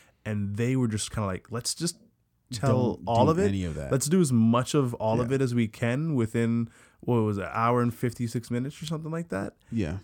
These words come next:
Speaker 1: And let's
Speaker 2: Well
Speaker 1: just burn through it to, to where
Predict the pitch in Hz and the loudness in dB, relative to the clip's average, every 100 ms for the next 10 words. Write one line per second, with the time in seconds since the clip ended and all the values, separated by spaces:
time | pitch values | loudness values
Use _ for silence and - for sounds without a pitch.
0 | - - - 147 135 127 123 107 117 120 | -14 -14 0 2 2 2 -2 0 2 4
1 | 113 107 117 110 71 - 143 - 135 135 | 2 0 0 0 -2 -2 -2 2 4 6
2 | 143 123 | 4 0